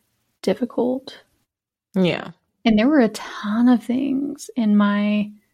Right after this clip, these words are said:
Speaker 1: relationship that I'm in right now that in the beginning, it, it would hit me at such a low point that, like,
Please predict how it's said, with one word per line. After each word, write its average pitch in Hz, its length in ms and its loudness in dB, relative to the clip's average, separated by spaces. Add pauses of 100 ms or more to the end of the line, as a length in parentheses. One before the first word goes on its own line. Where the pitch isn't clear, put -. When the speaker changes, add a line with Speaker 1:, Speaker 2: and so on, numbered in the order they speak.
(440)
Speaker 1:
relationship 208 520 -2
that 208 80 -2
I'm 202 100 2
in 196 100 2
right 202 160 0
now 196 460 -2 (240)
that 196 400 -2
in 202 100 0
the 196 80 0
beginning, 196 600 0 (1500)
it, 226 680 4 (2250)
it 226 100 0
would 214 140 6
hit - 420 0
me 262 300 6
at - 220 -4
such - 500 -6
a 214 160 -2
low - 360 0
point - 560 -6
that, - 160 -2
like, - 360 -4